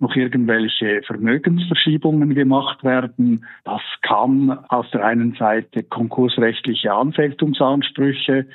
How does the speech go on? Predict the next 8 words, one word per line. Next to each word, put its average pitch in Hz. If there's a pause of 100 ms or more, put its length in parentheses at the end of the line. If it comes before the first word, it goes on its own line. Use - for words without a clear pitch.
(160)
äh, 131
generieren. 123 (200)
Es 113 (120)
kann 110
aber 107
auch 113
allenfalls 110
strafrechtliche 107